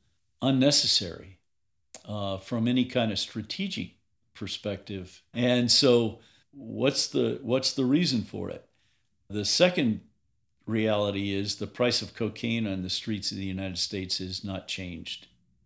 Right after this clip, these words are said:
over the last thirty years. It's, it's actually, uh,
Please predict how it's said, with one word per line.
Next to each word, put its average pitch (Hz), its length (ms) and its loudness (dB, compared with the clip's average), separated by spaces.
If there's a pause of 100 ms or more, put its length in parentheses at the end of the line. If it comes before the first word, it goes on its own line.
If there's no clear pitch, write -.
(140)
over 98 220 -8
the 95 60 -6
last 92 400 -4
thirty 87 240 -8
years. 85 460 -14 (600)
It's, 104 280 -6
it's 90 260 -8
actually, 101 720 -4
uh, 90 140 -8